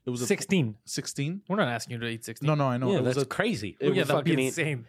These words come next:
Speaker 1: it was a
Speaker 3: You'd
Speaker 1: twenty
Speaker 3: fucking die
Speaker 2: Yeah.
Speaker 3: if you ate sixteen pounds
Speaker 1: It was a
Speaker 3: of food.
Speaker 1: twenty-three-year-old woman,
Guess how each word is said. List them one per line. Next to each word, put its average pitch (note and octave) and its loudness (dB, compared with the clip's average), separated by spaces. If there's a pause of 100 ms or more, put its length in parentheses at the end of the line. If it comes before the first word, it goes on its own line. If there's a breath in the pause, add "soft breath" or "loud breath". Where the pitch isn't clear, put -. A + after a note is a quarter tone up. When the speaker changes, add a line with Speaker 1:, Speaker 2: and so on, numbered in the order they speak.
Speaker 1:
it C#3 0
was C#3 4
a G3+ 6
Speaker 3:
You'd F3+ 0
Speaker 1:
twenty E3+ 2
Speaker 3:
fucking A3+ 2
die A#3+ 2
Speaker 2:
Yeah. F#3 2
Speaker 3:
if F3 4
you D#3 6
ate C3+ 0
sixteen A#2 -2
pounds A2+ 0
Speaker 1:
It C#3+ 4
was C#3 2
a C#3+ 4
Speaker 3:
of - -2
food. - -14
Speaker 1:
twenty-three-year-old D3 2
woman, B2 0